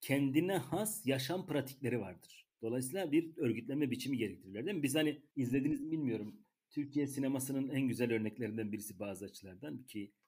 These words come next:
bir efsaneye dayanıyor. Hasan Boğuldu diye bir Obalılar vardır, bir de Obalıla-, Ovalılar vardır. Yani orada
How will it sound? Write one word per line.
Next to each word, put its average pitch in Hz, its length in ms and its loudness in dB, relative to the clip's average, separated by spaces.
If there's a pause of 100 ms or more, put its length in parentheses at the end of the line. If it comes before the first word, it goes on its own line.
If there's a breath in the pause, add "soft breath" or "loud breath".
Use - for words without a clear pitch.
(100)
bir 104 80 -10
efsaneye 104 500 -6
dayanıyor. 101 240 -8
Hasan 117 340 0
Boğuldu 110 320 0
diye 143 240 -6 (280)
bir 131 280 2
Obalılar 123 540 6
vardır, 120 380 2
bir 135 80 2
de 147 40 4
Obalıla-, 123 500 6
Ovalılar 113 520 4
vardır. 87 360 -6
Yani 104 360 -8
orada 147 500 0